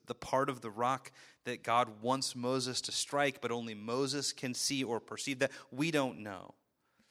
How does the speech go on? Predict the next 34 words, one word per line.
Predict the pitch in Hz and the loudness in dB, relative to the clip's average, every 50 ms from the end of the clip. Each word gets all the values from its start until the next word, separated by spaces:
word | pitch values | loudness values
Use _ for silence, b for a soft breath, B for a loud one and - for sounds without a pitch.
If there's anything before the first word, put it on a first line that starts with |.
| b b b b _ | b b b b _
All | 123 135 160 190 | 2 4 4 4
we | 190 202 185 | 2 0 -2
know | 147 117 107 101 98 98 101 120 170 180 _ _ _ _ | 0 -2 -4 -4 -4 -6 -6 -8 -12 -14 _ _ _ _
is | - 117 117 107 | -10 -8 -6 -4
that | 113 110 73 | -4 -6 -6
Moses, | 92 104 110 117 127 135 139 135 - 135 - - | -4 -2 0 2 2 0 0 -4 -6 -10 -10 -6
that | 123 120 113 - - 104 | -4 -4 -4 -6 -8 0
God | 110 120 123 139 151 147 | 2 4 4 4 2 0
says | - - 135 131 131 - | -2 -2 0 -2 -2 -2
to | - 131 | -4 -6
Moses, | 123 113 107 101 101 95 95 95 95 90 - - - - b b b b b b b b b b b b b b b b _ | -6 -6 -6 -6 -8 -8 -10 -12 -10 -8 -8 -8 -8 -8 b b b b b b b b b b b b b b b b _
"Once | - 113 117 120 117 - | -6 -6 -6 -4 -4 -6
you | 139 | -2
get | 135 143 147 | -2 -4 -4
to | - | -2
the | - 151 | -4 -4
rock, | 127 117 110 107 107 104 - - - _ _ _ _ _ | 0 0 2 2 0 0 -4 -10 -20 _ _ _ _ _
I'll | - 107 113 123 147 | -6 -4 -2 -2 -2
stand | 151 - - - - 151 147 147 147 139 | -2 -2 -6 -4 -2 -2 -2 0 -2 -2
before | 127 120 117 - - - 120 113 107 98 98 | -6 -8 -10 -10 -14 -10 -8 -6 -6 -6 -8
you, | 95 - - - - - - 117 113 _ _ _ _ _ _ _ _ _ _ _ _ _ _ _ _ _ - | -12 -16 -20 -20 -20 -20 -20 -20 -20 _ _ _ _ _ _ _ _ _ _ _ _ _ _ _ _ _ -18
and | - 107 107 | -16 -12 -12
then | 107 101 | -10 -10
I | 104 | -10
want | 101 101 98 98 98 95 - - | -8 -8 -8 -10 -10 -10 -10 -12
you | 92 | -12
to | 92 92 | -10 -6
strike." | 87 - - - - - - - - - - - 92 - 101 87 - _ _ - - - - - _ _ _ _ _ _ _ _ _ _ _ _ _ _ _ _ _ _ _ _ _ _ _ _ _ _ _ _ _ _ _ _ _ _ _ _ _ _ _ _ _ _ | -2 0 2 4 4 4 4 2 0 -4 -8 -8 -10 -12 -12 -14 -16 _ _ -20 -20 -20 -20 -20 _ _ _ _ _ _ _ _ _ _ _ _ _ _ _ _ _ _ _ _ _ _ _ _ _ _ _ _ _ _ _ _ _ _ _ _ _ _ _ _ _ _
And | 113 113 | -8 -4
so | - - - - 160 143 139 139 | -4 -2 -2 0 2 2 2 2
in | 131 123 127 | 0 0 -2
this | 123 117 - - - | -4 -4 -6 -8 -8
moment, | 123 127 131 131 131 127 127 123 117 - - | -6 -4 -2 -2 -2 -2 -4 -8 -8 -10 -12
Moses | 110 117 120 120 110 113 107 - - - | -8 -6 -6 -6 -6 -8 -8 -8 -8 -8